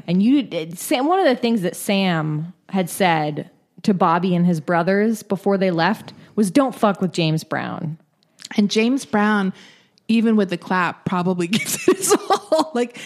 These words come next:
Speaker 2: that's not even an excuse for him.
Speaker 1: He's
Speaker 2: It's
Speaker 1: a
Speaker 2: like,
Speaker 1: professional.
Speaker 2: "You fucking dance." Like,
Speaker 1: Right.
Speaker 2: "I don't care if you're in pain."
Speaker 1: You, you
Speaker 2: <laughs>
Speaker 1: put,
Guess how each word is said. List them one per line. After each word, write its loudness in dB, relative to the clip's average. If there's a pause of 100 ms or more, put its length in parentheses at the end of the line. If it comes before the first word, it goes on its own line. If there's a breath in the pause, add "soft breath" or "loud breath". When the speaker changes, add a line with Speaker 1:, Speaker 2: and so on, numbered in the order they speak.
(100)
Speaker 2:
that's 2
not 2
even 2
an 2
excuse -2
for 0
him. 2
Speaker 1:
He's 4
Speaker 2:
It's 0
Speaker 1:
a 4
Speaker 2:
like, 0
Speaker 1:
professional. -2
Speaker 2:
"You 2
fucking 0
dance." -2
Like, 0 (240)
Speaker 1:
Right. -10 (240)
Speaker 2:
"I 0
don't 2
care 0
if 0
you're 2
in 2
pain." 2
Speaker 1:
You, 2
you -2
Speaker 2:
<laughs> -6
Speaker 1:
put, 0